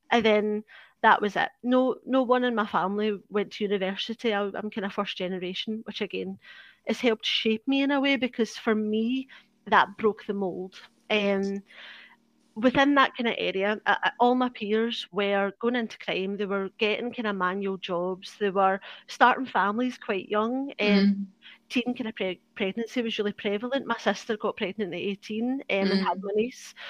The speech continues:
Speaker 1: So that, seeing all that around me kind of sparked a bit of a passion in community work.
Speaker 2: Okay.
Speaker 1: Um, I was kind of looking at the, the youth workers, looking at the people on the streets cr-, trying to kind of talk to us. <laughs> You know, we were all
Speaker 2: Mm.
Speaker 1: hanging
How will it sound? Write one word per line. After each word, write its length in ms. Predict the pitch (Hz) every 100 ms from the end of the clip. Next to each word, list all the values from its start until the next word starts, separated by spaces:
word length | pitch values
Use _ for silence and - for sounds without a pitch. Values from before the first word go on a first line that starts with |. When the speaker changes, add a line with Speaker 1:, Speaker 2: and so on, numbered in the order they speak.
| - - -
Speaker 1:
So 500 | - - 226 226 214 -
that, 280 | 226 226 - _ _ _ _ _ _ - _ -
seeing 280 | - 302 311
all 160 | 285 226
that 260 | 202 -
around 300 | 196 180 196
me 260 | 226 247 262 - _ _ _ -
kind 140 | - 226
of 80 |
sparked 400 | - - 202 202
a 60 | 247
bit 120 | 214
of 100 | 185
a 60 | 208
passion 460 | - 175 185 240
in 120 | 208 190 -
community 340 | 226 214 -
work. 400 | 247 262 - _ - - - 220
Speaker 2:
Okay. 360 | 208 208 196
Speaker 1:
Um, 80 | 196 202 -
I 80 | 226
was 180 | 220 -
kind 180 | - 226
of 60 |
looking 260 | 208 - 233
at 100 | 214
the, 240 | 214 196 190
the 100 | 180
youth 260 | 180 196 -
workers, 500 | 202 - 220 214 -
looking 240 | 196 -
at 80 | 214
the 220 | 196 196 196 - - -
people 340 | - 233 240
on 120 | 226 214
the 80 |
streets 400 | 214 - 208 -
cr-, 240 | - 240 -
trying 220 | 247 190
to 80 | 196
kind 160 | - 202
of 60 |
talk 280 | 220 214 208
to 120 | - 302
us. 360 | 349 - -
<laughs> 0 |
You 60 | 311
know, 80 | 269
we 140 | 277
were 120 | 262
all 140 | 254 247
Speaker 2:
Mm. 60 |
Speaker 1:
hanging 160 | - 214